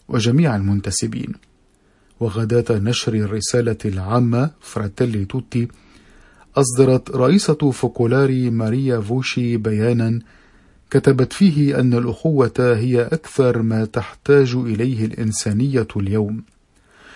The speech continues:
وقد عرف البابا كيف يعبر عن هذه الحاجة من خلال هذه الرسالة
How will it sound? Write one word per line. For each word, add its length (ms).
وقد 300
عرف 340
البابا 540
كيف 320
يعبر 600
عن 220
هذه 400
الحاجة 600
من 140
خلال 420
هذه 440
الرسالة 640